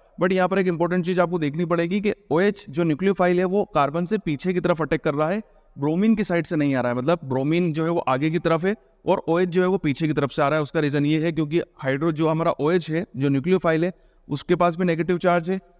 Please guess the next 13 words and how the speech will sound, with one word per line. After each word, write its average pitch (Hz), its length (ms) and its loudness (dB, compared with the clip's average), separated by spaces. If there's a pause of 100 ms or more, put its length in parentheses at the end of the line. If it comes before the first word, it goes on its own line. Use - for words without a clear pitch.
(120)
जो 143 140 0
ब्रोमीन 160 380 0
है 185 220 -4
वो 135 140 0
भी, 160 120 -2
वो 156 180 0
भी 196 100 -2
नेगेटिवली 151 400 -2
चार्ज्ड 139 360 0
है। 165 80 2
तो 175 120 0
अगर 180 220 2
ओएच 170 260 0